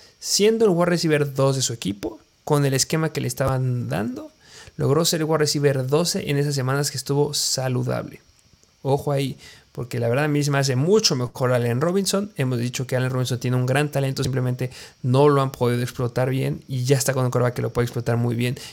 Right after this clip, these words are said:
y un head coach que puede explotarlo bastante bien. Yo creo que si no se lastima y no pasa nada, que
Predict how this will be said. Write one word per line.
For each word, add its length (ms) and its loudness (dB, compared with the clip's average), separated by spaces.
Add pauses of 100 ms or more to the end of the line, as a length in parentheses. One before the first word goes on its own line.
(100)
y 60 -2
un 120 0
head 120 -2
coach 220 -2
que 60 -4
puede 140 0
explotarlo 340 -2
bastante 480 -2
bien. 240 -2 (720)
Yo 220 -2
creo 200 2
que 600 2
si 200 -2
no 140 0
se 100 0
lastima 340 2
y 40 4
no 100 2
pasa 220 0
nada, 260 0
que 240 -8